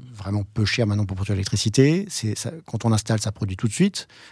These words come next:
Après, il y a plein de problèmes d'intermittence, de connexion. Je dis pas que c'est la panacée, mais il y a eu des progrès importants et il faut en profiter. Mais l-, le point clé, c'est bien voir qu'il y a plein de choses qu'on ne saura pas décarboner avant l'an deux mille cinquante. Voilà. Je pense au ciment,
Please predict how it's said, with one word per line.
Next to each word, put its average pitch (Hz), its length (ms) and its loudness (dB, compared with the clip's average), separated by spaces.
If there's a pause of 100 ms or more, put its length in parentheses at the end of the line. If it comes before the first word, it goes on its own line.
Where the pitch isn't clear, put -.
Après, 104 220 0
il 127 40 4
y 101 40 2
a - 20 -4
plein 107 140 -2
de 101 40 -2
problèmes 110 440 4
d'intermittence, 110 800 2
de 101 80 -4
connexion. 107 440 -2
Je 98 60 -4
dis 98 80 -6
pas 110 100 -6
que - 60 -10
c'est - 80 -4
la 104 80 -2
panacée, 127 400 0 (320)
mais 151 380 4
il 113 120 -4
y 131 40 6
a - 20 8
eu 147 80 4
des 120 140 2
progrès 120 300 -2
importants 135 680 0 (100)
et 131 160 0
il 120 80 -2
faut 120 200 -2
en 117 60 0
profiter. - 480 -8 (600)
Mais 117 80 4
l-, 135 260 2 (360)
le 123 200 6
point 113 240 -2
clé, 151 300 2
c'est 117 120 -2
bien 107 140 0
voir 127 160 0
qu'il - 120 -8
y - 40 -10
a - 20 -20
plein 123 140 2
de 120 80 0
choses 139 420 -2
qu'on - 140 -10
ne 101 60 -6
saura 98 180 -4
pas 127 300 0
décarboner 110 840 0 (160)
avant 110 200 0
l'an 107 120 2
deux 101 120 0
mille 101 100 0
cinquante. - 420 -6 (220)
Voilà. 107 240 -10
Je - 120 0
pense 113 360 4 (380)
au 104 80 0
ciment, 131 440 6